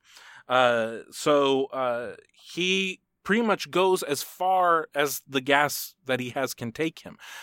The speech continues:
Uh, eventually, they just run out of gas. There's, the supply lines are so stretched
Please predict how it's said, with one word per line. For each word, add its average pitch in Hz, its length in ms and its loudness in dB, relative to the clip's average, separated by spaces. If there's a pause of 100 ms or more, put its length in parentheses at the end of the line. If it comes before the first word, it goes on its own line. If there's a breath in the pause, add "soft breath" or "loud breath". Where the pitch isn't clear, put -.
(120 loud breath)
Uh, 120 480 6
eventually, 151 720 -2
they 135 160 -2
just 135 240 -6
run 151 200 2
out 139 120 2
of 123 120 -2
gas. 175 280 -4
There's, 135 200 -4
the 131 100 -6
supply 175 460 0
lines 127 400 -2
are 113 40 -6
so 135 240 -6
stretched - 560 0